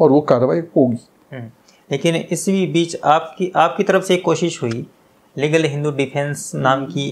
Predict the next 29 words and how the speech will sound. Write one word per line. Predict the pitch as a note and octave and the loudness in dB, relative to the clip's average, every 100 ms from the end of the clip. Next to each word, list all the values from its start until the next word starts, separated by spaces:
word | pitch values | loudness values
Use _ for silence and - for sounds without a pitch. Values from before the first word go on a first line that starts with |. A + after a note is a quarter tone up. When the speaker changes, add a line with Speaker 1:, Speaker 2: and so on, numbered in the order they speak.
| C#3 | 0
Speaker 2:
एक, | C3+ - - | -2 -4 -4
अ, | C3+ C3 C3 - - - | 0 4 2 0 -10 -8
संस्थागत | - D3+ D3+ D3+ | -4 -4 0 2
Speaker 1:
संस्था। | D3 D3 | 2 2
Speaker 2:
प्रयास | A2+ E3 E3+ - | 2 2 0 0
करने | D#3 C#3+ | -2 -2
की | C3+ | -2
ये | C#3 | -4
कोशिश | C3 B2 D3 B2 | -4 -6 -4 2
Speaker 1:
जी। | |
Speaker 2:
है | B2 | 2
कि | C3+ D3 C#3+ | 2 -4 -2
हम | C3+ D3 D3+ | -2 -4 -4
उस | D#3+ D#3 - D#3+ | -4 -4 -8 -8
ecosystem | D3 C#3+ D3+ D3 C#3+ D#3+ D3+ | -6 -4 -4 -4 -2 0 -2
को, | D3+ D#3 D#3 | 0 0 0
उस, | - D3+ - C#3+ C#3+ - - _ - _ _ _ _ _ - | -4 -6 2 2 2 -2 -18 _ -20 _ _ _ _ _ -4
उस | F3+ | -4
प्रभाव | - C#3+ B2+ D#3 F3+ | 0 0 4 2 2
को | E3+ | 0
थोड़ा | D3 D#3 F3+ D#3 | 2 0 0 -4
मंदम | C3+ C#3 D3 | -2 0 0
कर | B2+ | 0
सकें। | A#2 - - | -2 -6 -8
Speaker 1:
हम्म। | B2+ B2+ | -4 2
Speaker 2:
वो | F3 | 2
क्या | G3 E3+ D#3+ | 4 2 2
है? | B2 G#2+ - _ - - - - - | 0 -6 -12 _ -20 -20 -20 -20 -2
Speaker 1:
देखिए, | E3+ F3+ A#3 F3 - | 2 6 6 6 0